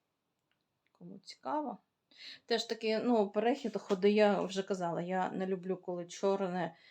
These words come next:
е, там, з якимось, е, ну, ну, різкі переходи. Ну, мені зараз, зараз в мене такий період, мені,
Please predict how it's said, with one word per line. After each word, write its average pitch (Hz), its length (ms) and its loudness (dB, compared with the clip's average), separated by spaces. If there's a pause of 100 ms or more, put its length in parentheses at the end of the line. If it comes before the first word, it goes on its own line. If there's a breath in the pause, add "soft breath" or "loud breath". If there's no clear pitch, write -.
(200 loud breath)
е, - 80 -10 (1600 loud breath)
там, 165 440 -14
з - 380 -18 (240)
якимось, - 600 -14 (540 soft breath)
е, 175 100 -12 (340)
ну, 214 280 -4
ну, 254 420 2
різкі 240 400 0
переходи. 214 680 2
Ну, 349 120 0
мені 262 440 6
зараз, 220 500 4
зараз 196 240 4
в - 20 -4
мене 202 120 6
такий - 220 -6
період, 294 420 0
мені, 233 400 2